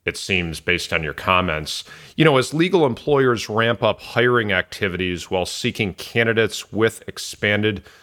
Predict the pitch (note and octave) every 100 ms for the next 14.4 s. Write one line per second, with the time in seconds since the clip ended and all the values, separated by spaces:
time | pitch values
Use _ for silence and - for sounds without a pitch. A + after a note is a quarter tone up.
0 | _ _ - B2 A#2+ G2+ E2 - F2+ E2
1 | D#2+ - - _ _ _ _ - F#2 A2+
2 | A2+ A2+ G2 C3+ D3+ D3+ A#2+ - B2+ A2+
3 | - - A#2 A2 G2+ F2+ E2+ - - G#2+
4 | F#2+ - - - A2+ G#2+ F#2+ - E2 -
5 | A2+ G#2 - - D#2+ - A2 G#2+ - E2
6 | D2 D2 - - _ _ _ _ _ _
7 | - B2 C#3 C3+ - C3 G#2 - G2+ A2
8 | A2 G#2 F2 E2 - - D3+ C3+ - B2+
9 | A#2+ G#2 F#2 F2 - F#2+ D#2+ F#2 A2+ -
10 | G#2 E2+ - G2 G#2 F2 A2 - F#2+ -
11 | G#2+ G#2+ - G2 F#2 A2 G#2+ G#2+ G2+ G2
12 | - _ _ _ _ D3+ D#3 B2 A#2 E2+
13 | - D#2 D#2 D2 - _ _ _ _ A#2
14 | A2+ A#2+ A#2 G#2+